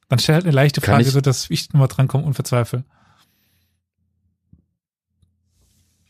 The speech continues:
Speaker 2: Ich wüsste aber nicht mal, nach was ich jetzt noch fragen soll.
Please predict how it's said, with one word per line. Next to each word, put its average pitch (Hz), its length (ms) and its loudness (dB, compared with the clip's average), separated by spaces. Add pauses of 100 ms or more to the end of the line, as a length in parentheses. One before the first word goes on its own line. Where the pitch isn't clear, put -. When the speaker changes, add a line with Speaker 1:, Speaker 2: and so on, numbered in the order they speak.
(340)
Speaker 2:
Ich - 180 -2
wüsste 113 220 2
aber 98 80 2
nicht 92 160 -2
mal, 95 100 2
nach 85 160 -4
was - 140 0
ich 196 100 -6
jetzt - 180 -2
noch 90 120 -8
fragen 87 320 -4
soll. 87 260 -8